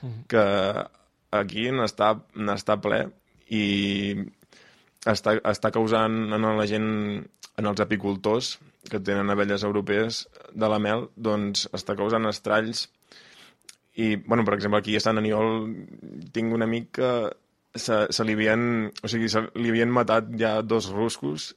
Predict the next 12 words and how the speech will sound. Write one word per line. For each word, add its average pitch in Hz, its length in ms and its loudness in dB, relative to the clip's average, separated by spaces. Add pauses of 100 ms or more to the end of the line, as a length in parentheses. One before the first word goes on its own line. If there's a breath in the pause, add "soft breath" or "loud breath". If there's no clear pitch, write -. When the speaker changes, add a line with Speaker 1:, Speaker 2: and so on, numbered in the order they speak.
(120)
Speaker 2:
i, 101 560 -4 (640 loud breath)
o 104 120 0
tres, 113 380 0 (220)
i, - 160 -14 (460 loud breath)
i 117 120 0
l'altre 107 260 2
s'havia 110 300 2
quedat 104 240 2
sense. 107 320 0
Vull 101 160 0
dir 101 80 0
que 104 160 2